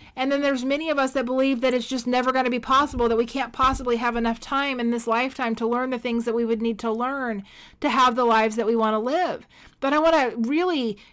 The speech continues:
decrease that time frame for you and bring you back to what's true,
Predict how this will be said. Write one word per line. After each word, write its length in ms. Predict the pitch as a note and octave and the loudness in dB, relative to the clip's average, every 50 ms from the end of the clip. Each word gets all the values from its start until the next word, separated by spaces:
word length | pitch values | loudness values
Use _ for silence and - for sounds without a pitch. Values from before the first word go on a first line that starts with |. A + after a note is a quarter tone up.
| _ _ - G#3+ G3+ | _ _ -14 -8 -2
decrease 560 | - D4 D#4+ D#4 - - C#4 D4 E4 D#4 - | 0 0 0 0 -2 -4 -4 -2 -2 -2 0
that 240 | - C4 A#3 G#3+ - | 0 0 0 -2 -4
time 360 | - B3+ C4 C#4+ E4 F4 D4+ | -2 -2 -2 -2 -2 -4 -4
frame 280 | C#4 B3 A3+ G#3+ G3+ | -4 -4 -4 -4 -4
for 180 | G3 - G3+ G3 | -6 -6 -6 -4
you 280 | G3 G3 F#3 - - - | -4 -4 -6 -6 -6 -4
and 160 | A3 A#3 A3 | -2 -2 -2
bring 180 | B3+ C#4 D4+ | -2 -2 -2
you 140 | D#4+ D#4 D4 | 0 0 2
back 240 | B3+ B3 A#3+ A#3 A#3 | 4 4 2 2 -2
to 140 | - B3+ A#3+ | -4 -4 0
what's 260 | A3 A3+ C#4 - - | 0 0 0 -2 -6
true, 580 | - - - E4 F4 F4+ F4+ B3+ F#3 - - | -14 -12 -10 -6 -4 -4 -2 -2 -2 -4 -6